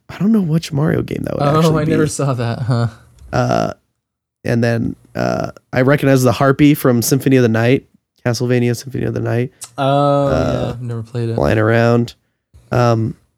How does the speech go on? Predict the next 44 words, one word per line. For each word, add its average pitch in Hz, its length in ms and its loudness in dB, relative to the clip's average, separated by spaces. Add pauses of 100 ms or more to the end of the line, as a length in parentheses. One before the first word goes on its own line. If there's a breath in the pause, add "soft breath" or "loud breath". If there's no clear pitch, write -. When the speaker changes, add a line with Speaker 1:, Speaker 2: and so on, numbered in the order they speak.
Speaker 1:
nah, 143 140 2
there 165 120 4
was 131 120 2
all 120 120 0
kinds 113 260 -6
of 110 60 -6
stuff. 123 220 -4
I 135 60 0
couldn't 117 280 -2
e-, - 40 -18 (240 loud breath)
I 147 80 4
was, 143 220 4
I 143 160 2
was 123 260 4 (300)
originally 143 420 6
trying 120 220 2
to 117 60 4
make, 113 240 0
keep - 220 0
a 110 80 4
mental 110 540 2
list, 113 540 -2 (580)
and 64 100 -2
then 58 180 -2
at 55 120 -4
a - 40 -2
Speaker 2:
Oh, - 20 -2
Speaker 1:
certain 131 300 2
Speaker 2:
yeah, 127 120 4
Speaker 1:
point, 127 100 0
Speaker 2:
I 143 40 2
Speaker 1:
it's 156 100 2
Speaker 2:
started 180 200 6
Speaker 1:
like, 131 60 0
"There's 131 220 2
Speaker 2:
writing 120 100 -2
'em - 60 -2
Speaker 1:
no 117 60 0
way 110 60 -2
Speaker 2:
down, 107 120 -4
Speaker 1:
I 107 100 -2
Speaker 2:
but - 100 -6
Speaker 1:
can, 123 220 -6
Speaker 2:
then 117 240 -10